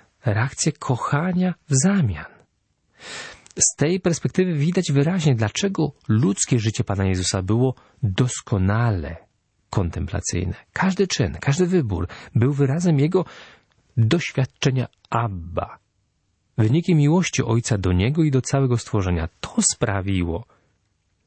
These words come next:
że widział wszystko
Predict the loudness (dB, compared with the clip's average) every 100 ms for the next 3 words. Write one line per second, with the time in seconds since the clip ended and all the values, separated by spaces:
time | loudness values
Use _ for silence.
0 | _ _ _ _ _ 0 2 2 -2 -6
1 | -20 -20 _ -4 0 2 2 0 -2 -2
2 | -2 -2 -2